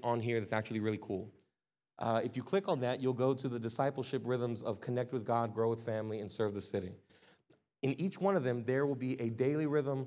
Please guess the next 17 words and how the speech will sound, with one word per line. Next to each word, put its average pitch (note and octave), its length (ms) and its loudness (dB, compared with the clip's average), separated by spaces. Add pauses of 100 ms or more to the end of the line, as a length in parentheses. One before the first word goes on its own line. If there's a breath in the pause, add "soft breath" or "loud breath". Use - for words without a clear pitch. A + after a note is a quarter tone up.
(120)
a A2 40 -6
weekly B2 340 0
rhythm, A2 360 0
and G#2+ 120 -4
a G#2+ 40 -2
monthly C3 360 0
rhythm G#2+ 260 0
that G2+ 80 0
we A2 160 0
want A#2+ 180 0
to G#2+ 60 -2
encourage A#2 400 -2
you A2 60 -4
to G2+ 60 -6
start - 220 -4
participating G2 720 -6
in. F2+ 100 -8